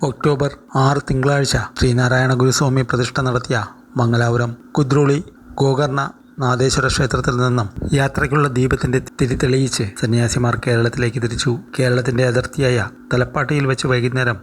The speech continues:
അഞ്ച് മണിക്കാണ് ധർമ്മസന്യാസിമാരെ സ്വീകരിച്ച് കേരളത്തിലേക്ക് ആനയിച്ചത്. മധൂർ മദനന്തേശ്വര സിദ്ധിവിനായക ക്ഷേത്രത്തിൽ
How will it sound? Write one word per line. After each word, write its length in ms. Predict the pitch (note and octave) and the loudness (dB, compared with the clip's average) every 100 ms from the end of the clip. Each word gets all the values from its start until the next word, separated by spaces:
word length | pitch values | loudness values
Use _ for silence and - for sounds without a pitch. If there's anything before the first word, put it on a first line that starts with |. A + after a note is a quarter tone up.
| - - | -12 -4
അഞ്ച് 240 | C3 C3+ E3 | -2 0 0
മണിക്കാണ് 520 | C#3 C3 C3+ A2+ G#2 | 0 0 -2 0 -2
ധർമ്മസന്യാസിമാരെ 880 | G#2+ A2 - A#2 A#2 - A#2 A2+ G#2+ | -2 -2 -2 0 -2 -2 -2 -2 -2
സ്വീകരിച്ച് 640 | - D3 C3+ B2+ B2+ A2+ A2 - | -2 0 2 2 0 -2 -4 -4
കേരളത്തിലേക്ക് 680 | A#2+ A#2+ A2+ A#2 A2 B2 B2 - | 0 0 0 -2 0 -2 -2 -2
ആനയിച്ചത്. 520 | A#2+ A#2+ A2+ A#2+ A#2+ - - - | 0 2 0 0 -2 -2 -8 -2
മധൂർ 300 | C3 C3+ C3+ - - - C#3+ | 0 0 -2 -6 -20 -8 -2
മദനന്തേശ്വര 680 | C3+ C#3 C#3+ C#3+ C#3 - C3+ - - - - | 0 2 2 2 0 0 -2 -6 -20 -20 -8
സിദ്ധിവിനായക 500 | D3 A#2+ B2+ C3 C3+ | -4 0 0 2 0
ക്ഷേത്രത്തിൽ 520 | C3+ D3 C3 C3 B2+ | 0 0 0 0 0